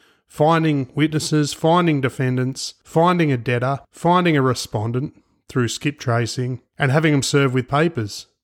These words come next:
or whether that's through the debt recovery that we do, recovering a debt on someone's behalf, because the, the worst thing in the world is when you're a business owner and you do a job for someone and they don't pay.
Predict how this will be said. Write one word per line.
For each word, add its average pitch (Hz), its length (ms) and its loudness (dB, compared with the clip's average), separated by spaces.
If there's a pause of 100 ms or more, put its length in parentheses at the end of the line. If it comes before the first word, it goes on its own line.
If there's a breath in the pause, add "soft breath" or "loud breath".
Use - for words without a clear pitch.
(120)
or 190 140 4
whether 190 220 2
that's 170 400 0 (280)
through 175 180 2
the 143 80 2
debt 165 160 2
recovery 156 400 2
that 123 140 -2
we 120 120 -4
do, 110 320 0 (440)
recovering 170 400 2
a 143 60 2
debt 143 220 2
on 160 120 2
someone's 139 340 0
behalf, 127 540 0
because 180 400 -2 (420 soft breath)
the, 202 280 -2
the 190 120 -2
worst 233 340 2
thing 226 100 2
in 202 100 4
the 151 60 4
world 165 260 4
is 139 140 0
when 160 160 2
you're 185 260 4
a 127 100 2
business 165 440 -2
owner 123 280 2
and 151 100 0
you 190 140 2
do 139 200 2
a 117 40 2
job 120 300 -2
for - 80 -4
someone 143 360 0
and 165 120 0
they 170 80 2
don't 170 240 0
pay. 190 400 -4